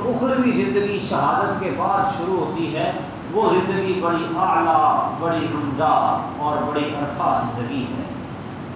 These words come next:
حتیٰ کہ ان کو مردہ گمان کرنا ہی ٹھیک نہیں، یعنی وہ حیات دنیاوی، دنیاوی سے کہیں اعلیٰ اور بہتر زندگی جیتے ہیں۔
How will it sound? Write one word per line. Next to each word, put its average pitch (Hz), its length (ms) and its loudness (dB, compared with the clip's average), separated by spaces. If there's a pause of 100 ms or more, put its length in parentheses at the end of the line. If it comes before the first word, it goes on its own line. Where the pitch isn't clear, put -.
(760)
حتیٰ 233 420 2
کہ 208 180 4 (600)
ان 247 280 4
کو 247 260 4
مردہ 240 320 4
گمان 196 640 2
کرنا 208 380 2
ہی 190 60 0 (100)
ٹھیک 151 240 -2
نہیں، 127 300 -2 (960)
یعنی 220 280 0
وہ 220 80 4 (120)
حیات 170 280 4
دنیاوی، 208 600 2 (120)
دنیاوی 226 480 4
سے 226 280 4
کہیں 202 380 0
اعلیٰ 220 640 2 (160)
اور 185 120 4 (140)
بہتر 196 400 4
زندگی 180 500 2
جیتے 135 260 -2
ہیں۔ 131 280 -4